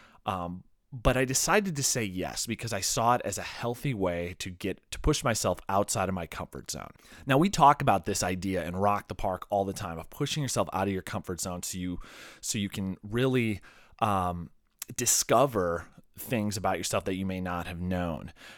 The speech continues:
Um, something that I've just discovered through going to the gym is that I love to go to the gym. That,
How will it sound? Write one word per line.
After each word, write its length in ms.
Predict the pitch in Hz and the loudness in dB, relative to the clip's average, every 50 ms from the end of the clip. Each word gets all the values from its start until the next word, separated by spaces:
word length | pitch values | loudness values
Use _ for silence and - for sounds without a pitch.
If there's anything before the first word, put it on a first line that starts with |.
| - - | -8 -2
Um, 340 | - 110 92 90 87 85 80 | 2 2 4 4 2 0 0
something 360 | - - 143 123 113 117 113 | 0 0 2 2 2 2 2
that 100 | 104 98 | 2 4
I've 160 | 95 104 110 117 | 4 4 2 2
just 200 | 110 104 - - | 0 -2 -2 -2
discovered 400 | 98 - - 113 98 95 95 - | -2 0 2 2 2 2 0 -2
through 120 | 104 98 | -2 0
going 260 | 95 117 104 104 101 | 2 2 2 2 2
to 100 | - - | -2 -2
the 80 | - 95 | -4 -4
gym 400 | 85 87 101 131 156 160 135 113 - | -2 0 2 4 4 4 4 2 0
is 100 | 120 - | -2 -2
that 140 | 151 151 | 0 0
I 100 | 170 175 | 2 2
love 400 | 180 175 175 180 190 220 240 233 - | 2 2 2 4 4 2 2 2 2
to 100 | 156 135 | 0 0
go 140 | - 107 95 | 2 2 0
to 100 | 90 87 | 0 -2
the 120 | 80 76 | -6 -6
gym. 400 | 71 71 73 67 58 52 50 - - - - - - - | -8 -8 -10 -10 -12 -12 -16 -18 -20 -20 -20 -20 -20 -14
That, 540 | - 120 110 127 113 120 120 117 110 - - | -8 -4 0 0 2 2 2 2 0 -2 -4